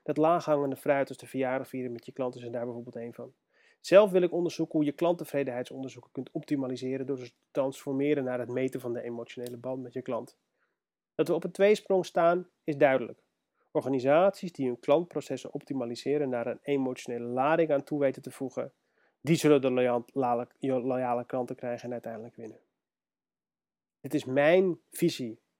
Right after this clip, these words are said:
op hoe het onderzoek van Capgemini is uitgevoerd. Eh, alle disclaimers, eh, <laughs> zijn, eh, op dit, eh, eh, eh,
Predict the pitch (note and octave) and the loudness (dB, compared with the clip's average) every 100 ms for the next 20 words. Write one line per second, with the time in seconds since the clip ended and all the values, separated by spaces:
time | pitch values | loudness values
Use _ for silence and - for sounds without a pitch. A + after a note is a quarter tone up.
0 | _ - C3 B2 C#3 C#3 C#3 B2 - B2 | _ -8 -4 -2 0 0 -4 -4 -8 -12
1 | - A#2+ B2 B2 - C3 B2 A#2+ B2 C3+ | -10 -12 -8 -8 -6 -4 -4 -2 -2 4
2 | D#3 - - D3+ F3+ - _ _ _ _ | 2 2 -6 -4 -4 -10 _ _ _ _
3 | _ _ _ - A#2+ A#2+ A#2+ C3 D3+ C3+ | _ _ _ -6 -2 -2 0 4 6 6
4 | C#3+ D#3+ D3 C#3+ C#3 - - C#3 C3 C3 | 4 6 8 8 4 0 2 4 6 6
5 | B2 - - C#3+ C3 B2+ B2 B2+ - - | 4 0 2 4 4 2 2 -2 -4 -12
6 | - - C#3+ D3 C#3 C3+ B2 A#2+ A2+ A2 | -6 0 4 6 4 2 2 0 -6 -14
7 | - A#2+ A#2+ - C3 B2 A2 B2+ | -16 -14 -14 -12 -10 -10 -10 -12